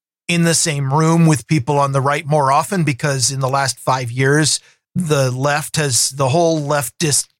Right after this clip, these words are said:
system has kind of been taken over by insane progressives. And I look at 'em and I'm like, "You've lost your fucking minds." And so I, you know, have to ridicule them. And that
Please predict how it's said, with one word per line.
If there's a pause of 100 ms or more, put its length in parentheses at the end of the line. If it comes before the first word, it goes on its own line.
(560)
system (360)
has
kind
of
been
taken
over
by
insane
progressives.
And
I
look
at
'em
and
I'm
like, (200)
"You've
lost
your
fucking
minds." (340)
And
so
I, (220)
you
know,
have
to
ridicule
them.
And
that